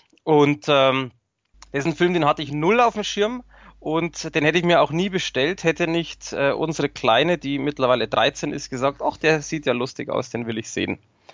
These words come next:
Und das war tatsächlich einen Tag nach Veröffentlichung und dann habe ich gesagt, ich guck mal, ob ich den noch bestellen kann.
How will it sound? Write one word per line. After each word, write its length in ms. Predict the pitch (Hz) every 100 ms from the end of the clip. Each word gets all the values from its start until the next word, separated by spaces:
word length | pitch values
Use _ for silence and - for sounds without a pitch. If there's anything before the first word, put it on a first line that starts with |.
| - - - - _
Und 500 | - 131 135 135 -
das 140 | 135
war 140 | 135 170
tatsächlich 600 | 175 - 160 180 175 -
einen 260 | 156 180
Tag 320 | - 156 156 160
nach 180 | 143
Veröffentlichung 720 | - 143 147 143 117 110 131 143
und 100 | 135
dann 100 | 131
habe 100 | 131
ich 40 |
gesagt, 140 | 139
ich 140 | 135 -
guck 180 | 151 143
mal, 80 |
ob 100 | 127
ich 120 | 120 117
den 120 | 117
noch 120 | 110
bestellen 440 | - - 151 196
kann. 280 | 185 165 170